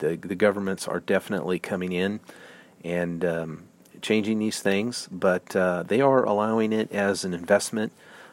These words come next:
Um, they are talking about letting us use up to two hundred dollars a day here in the U S, um, without,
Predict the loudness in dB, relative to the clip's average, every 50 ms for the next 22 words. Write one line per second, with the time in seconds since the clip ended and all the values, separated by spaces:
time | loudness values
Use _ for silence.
0 | -20 -14 -6 -4 -2 -2 0 0 2 2 2 2 2 2 4 4 2 2 2 -4
1 | -4 0 2 2 4 4 2 2 2 0 2 0 0 -2 0 -2 -2 -2 -2 -2
2 | 0 0 2 2 0 0 -2 -4 -6 -6 -6 -6 -6 -2 -2 -2 0 0 0 0
3 | 0 0 2 2 2 0 0 -2 -2 0 2 2 2 2 0 -2 -6 -10 -20 -20
4 | -20 -20 -20 -20 -20 -20 -10 -2 2 4 4 4 4 0 -2 0 0 2 2 2
5 | 2 2 0 -2 -4 -8 -10 -10 -10 -6 -4 -2 -2 -2 -2 -4 -4 -2 0 2
6 | 2 2 2 0